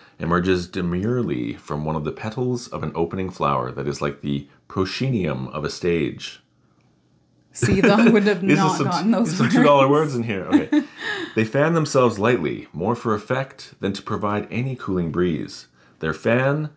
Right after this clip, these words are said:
Speaker 1: the fan in their hand, is mirrored by those in the surrounding border, and they, and the floating dragons, heighten the theatrical quality of this scene." In the plays of the traditional Japanese theater,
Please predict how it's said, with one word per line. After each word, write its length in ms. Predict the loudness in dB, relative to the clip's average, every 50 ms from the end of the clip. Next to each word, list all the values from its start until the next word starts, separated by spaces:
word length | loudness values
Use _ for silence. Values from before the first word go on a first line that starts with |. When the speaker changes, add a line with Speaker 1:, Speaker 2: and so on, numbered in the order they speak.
| _ _ _ _ _ _ _ -14
Speaker 1:
the 60 | -8
fan 280 | -4 -2 0 2 2 2
in 60 | 2
their 160 | 2 2 2 0
hand, 520 | 0 -2 -2 -2 -2 -2 -4 -6 -8 -12 -16 _ _ _ _ _ _ -10
is 160 | -10 -8 -6
mirrored 400 | -4 -4 -2 0 0 0 0 0
by 120 | 0 -2 0
those 320 | 0 0 0 0 0 -2
in 80 | -4 -6
the 60 | -6
surrounding 420 | -6 -6 -4 -4 -4 -2 -4 -4 -4
border, 440 | 0 0 0 2 0 -2 -4 -6 -12 _ _ _ _ _ -10
and 220 | -8 -6 -6 0 4
they, 520 | 4 6 6 6 4 2 0 -2 -6 -10 _ _ _ _ -14
and 100 | -12 -12
the 40 | -8
floating 320 | -4 -2 -2 -2 -2 -2
dragons, 760 | -2 0 2 2 2 2 0 -2 -6 -6 -8 -10 -12 -16 -20 _ _
heighten 320 | -8 -4 -2 -2 -2 -2 -2
the 100 | -2 -4
theatrical 760 | -4 -6 -4 -2 -2 -2 -2 -2 -6 -8 -8 -6 -6 -8 -8
quality 460 | -6 -4 -4 -2 -2 -2 -2 -2 -2
of 120 | -2 -2
this 180 | -2 -2 -4 -4
scene." 340 | -6 -6 -4 -4 -6 -8 -12 -16 _ _ _ _ _ _ _ _ _ _ _ _ _ _ _ _ _ _ _ _ -6
In 100 | 0 0
the 80 | 0 2
plays 340 | 2 2 2 2 2 2 0
of 60 | -2
the 80 | -2 -2
traditional 400 | -2 0 0 0 0 0 -2 -2
Japanese 440 | 0 0 -2 -2 -2 -6 -6 -6 -4
theater, 540 | -2 -2 0 2 2 2 0 0 -4 -8